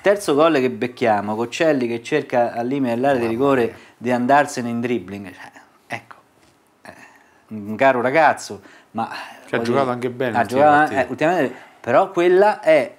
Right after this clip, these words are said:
Speaker 1: l'esemplificazione
Speaker 3: Poi sul due a uno
Speaker 1: di quello
Speaker 3: magari
Speaker 1: che
Speaker 3: ancora te la potevi giocare se non prendi
Speaker 2: Io
Speaker 3: quello,
Speaker 2: quello,
Speaker 3: no?
Speaker 2: quello che volevo dire me lo sono scordato. No, quello che mi preoccupa,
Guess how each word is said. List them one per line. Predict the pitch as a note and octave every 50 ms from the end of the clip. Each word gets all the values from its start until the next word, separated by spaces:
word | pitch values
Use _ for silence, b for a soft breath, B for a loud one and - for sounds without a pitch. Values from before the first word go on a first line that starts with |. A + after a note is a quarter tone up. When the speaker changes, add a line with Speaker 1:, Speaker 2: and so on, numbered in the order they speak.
| _ _ _ _ _
Speaker 1:
l'esemplificazione | A#2+ B2 C3+ C3+ - C#3 C3 C3+ D3+ D#3 G3 G3 - -
Speaker 3:
Poi | D#3 C#3 B2+
sul | C#3+
due | E3 F3+
a |
uno | F3+ D#3
Speaker 1:
di | C#3 E3+
quello | E3 C#3
Speaker 3:
magari | B2+ B2 C3 C#3+ C#3
Speaker 1:
che | B2
Speaker 3:
ancora | A#2 B2+ D3+ C#3
te | B2
la | A#2 A#2
potevi | A#2 A#2+ A#2+ B2 A2+
giocare | G#2 A2 A#2+ B2 C#3+ C3+ A2 G#2+
se | G2+ G#2+
non | G#2+ G#2
prendi | G#2 G#2+ G#2 C3 C3+
Speaker 2:
Io | C3+ C3+
Speaker 3:
quello, | B2+ C3+ C#3+ C#3
Speaker 2:
quello, | C3 C3 C3
Speaker 3:
no? | B2+ - -
Speaker 2:
quello | - C3+ C3+ C3 C3+ C3 B2
che | A#2 A#2+ B2 B2 B2+ B2 B2 B2 A#2+ A2
volevo | A2 A#2 B2 C3 C3
dire | C3+ C#3 B2+ A#2
me | A2+ A2+
lo | A2
sono | - A2+ G#2
scordato. | G2 - A2 A2 F#2+ F#2+ G#2+ G2+ F#2 F2+ G2 A2
No, | B2+ A#2+ G#2 -
quello | B2 B2 B2+ A#2+
che | A#2
mi | A#2+ B2+ B2+
preoccupa, | A#2+ A#2 B2 A#2 A2 G#2 - - G#2 G2+ G#2+ G#2+ G#2+ A#2 G#2+